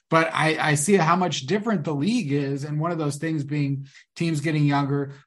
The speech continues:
players wanting to move on. Like Matthew Stafford being able to be traded to the, the Rams a couple years ago, a year and a half ago, was just something that didn't happen five seasons plus ago. If you were a player in a,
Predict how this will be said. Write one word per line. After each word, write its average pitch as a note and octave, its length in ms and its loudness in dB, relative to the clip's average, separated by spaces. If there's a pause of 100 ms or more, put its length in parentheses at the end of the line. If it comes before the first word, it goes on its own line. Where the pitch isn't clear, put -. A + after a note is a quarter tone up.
players G3+ 340 6
wanting D#3+ 340 2
to D3+ 40 2
move D3 260 0
on. D#3+ 220 2
Like A#2+ 180 -10
Matthew E3 340 -2
Stafford F3+ 420 -2
being E3 180 -4
able D#3+ 180 -4
to D3+ 60 -2
be D3 180 0
traded D#3 380 -4
to D3 80 -10
the, C#3 480 -2
the C#3+ 80 -10
Rams D#3+ 460 0
a C#3+ 40 -2
couple D3+ 280 -4
years C#3 240 -2
ago, C#3 340 -4
a D3+ 40 -4
year C#3+ 180 -2
and C#3+ 80 -2
a C3+ 40 -2
half C#3 220 -4
ago, D3 420 -4 (280)
was F3 120 0
just G#3+ 220 2
something G#3 300 6
that E3 140 2
didn't D#3 220 0
happen D3 720 0
five C#3+ 340 0
seasons C3+ 460 -4
plus C#3+ 420 -2
ago. B2+ 440 -4
If - 300 -18
you G3+ 100 6
were A#3 100 8
a G3+ 100 4
player F#3+ 500 0
in E3 180 -6
a, D3 100 -2